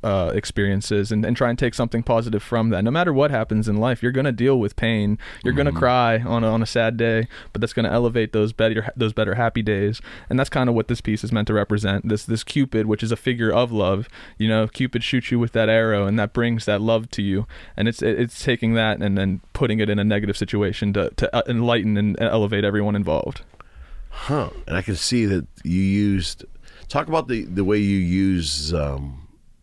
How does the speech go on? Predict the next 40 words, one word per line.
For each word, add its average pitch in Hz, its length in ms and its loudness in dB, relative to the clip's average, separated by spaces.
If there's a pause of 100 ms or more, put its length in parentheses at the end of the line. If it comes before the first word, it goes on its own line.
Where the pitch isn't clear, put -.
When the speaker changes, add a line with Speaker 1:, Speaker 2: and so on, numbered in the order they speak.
(140)
Speaker 2:
or, - 140 -10
or 85 100 -2
what 90 260 0
you 98 60 0
use 85 280 0
in 80 240 -4
making 80 300 -2
this 71 140 -4
painting, 80 400 -2
because 78 320 -4
Speaker 1:
Sure. 78 60 -6
Speaker 2:
there's, - 440 -2 (500)
is 78 120 -6
that, 85 200 0
that's 107 160 -2
comics, 110 560 -2
bu-, - 160 -4 (480)
comics 110 400 0
behind 120 640 -2
the - 180 -2
Speaker 1:
Definitely. 113 280 2
Speaker 2:
Cupid, 165 120 2
is 113 80 0
that 120 140 -2
right? 127 160 2
Speaker 1:
Yes, 107 260 -2
yeah. 101 200 0
So 110 280 0 (260)
the 123 80 -2
comic 220 260 0
books 196 180 0
are 127 280 2
necess-, 123 360 -2
they're 135 240 4
a 113 60 0
callback 143 480 0
to 147 100 -4
my 101 100 0
childhood, 120 480 0 (100)
kinda. 127 380 -2